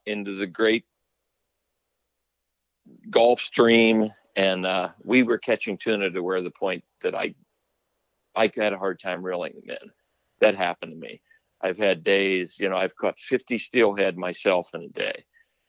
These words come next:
I've caught twenty plus muskies in a day, times at, Ch-, at, uh, you know, Lake Saint Clair, done everything like this. But I, I honestly think I had the most epic day of fishing that I ever had today.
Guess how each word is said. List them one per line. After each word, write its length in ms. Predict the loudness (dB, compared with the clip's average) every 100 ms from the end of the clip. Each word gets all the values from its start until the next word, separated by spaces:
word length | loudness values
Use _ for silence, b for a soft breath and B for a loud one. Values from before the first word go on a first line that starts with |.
| _ -4
I've 200 | -4 -2
caught 300 | 0 2 0 _ 0
twenty 260 | 2 2
plus 320 | 2 2 2 0
muskies 540 | -2 -2 -4 -8 -8
in 100 | -10
a 60 | -4
day, 320 | -2 -2 -4 -10 _ _ _ _ _ _ _ _ _ _ _ _ _ -2
times 400 | 0 0 -2 -6
at, 140 | -8
Ch-, 240 | -8 -12 -14 _ -2
at, 260 | -2 0
uh, 340 | -2 0 -2 -6 _ -2
you 120 | 0
know, 140 | 0
Lake 240 | 0 0 0
Saint 280 | 0 -2 2
Clair, 400 | 4 6 4 4
done 240 | 0 -4
everything 360 | -4 -4 -6 -10
like 160 | -10
this. 220 | -6 -6 -6
But 100 | -10 _ b b b -4
I, 220 | 0 0 0
I 180 | 0 0
honestly 520 | 2 0 0 -4 -6
think 260 | -4 -6 -4
I 80 |
had 220 | -4 -4 -6
the 60 |
most 260 | -10 -10 -6
epic 320 | -8 -6 -6
day 140 | 0 0
of 140 | 0
fishing 400 | -8 -10 -10 -10
that 120 | -8
I 40 | -8
ever 160 | -8 -8
had 260 | -8 -8
today. 280 | -10 -8 -10